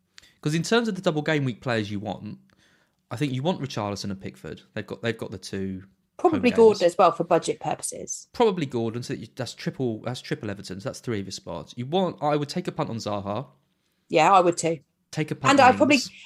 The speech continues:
Speaker 2: and I'd probably also take a punt on Anderson at Palace.
Speaker 1: Okay, so that's, so that's six, and then one of Cash or Dean probably.
Speaker 2: Yeah.
Speaker 1: So that's seven. So that gives you four single game week slots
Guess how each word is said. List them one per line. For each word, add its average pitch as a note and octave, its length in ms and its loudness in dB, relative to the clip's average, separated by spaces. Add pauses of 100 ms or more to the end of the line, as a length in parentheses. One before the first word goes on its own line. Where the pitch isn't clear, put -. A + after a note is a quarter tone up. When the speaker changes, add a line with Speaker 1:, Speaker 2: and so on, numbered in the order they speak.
Speaker 2:
and D4+ 120 8
I'd D4+ 100 8
probably F4 220 8
also D#4 200 6
take C4 200 4
a - 40 -10
punt A3+ 200 0
on A#3 80 -2
Anderson G#3+ 580 0 (760)
at - 120 -4
Palace. E3+ 260 2
Speaker 1:
Okay, A#2 160 0
so - 280 -6
that's, C3 240 -2
so - 300 -4
that's - 180 -2
six, - 560 -6
and A#2+ 160 -4
then A#2+ 300 -4
one C3+ 220 0
of B2 100 -8
Cash C3 260 -10
or A2 80 -6
Dean G2+ 340 -6
probably. F#2+ 420 -10 (360)
Speaker 2:
Yeah. E3+ 220 2 (240)
Speaker 1:
So - 120 -4
that's C#3 160 0
seven. A2+ 520 -6
So - 120 -6
that C3+ 120 -6
gives C#3 160 -6
you C3 80 -4
four E3 580 -2 (120)
single A#2+ 320 -6
game A#2 220 -4
week G2+ 220 -10
slots - 560 -10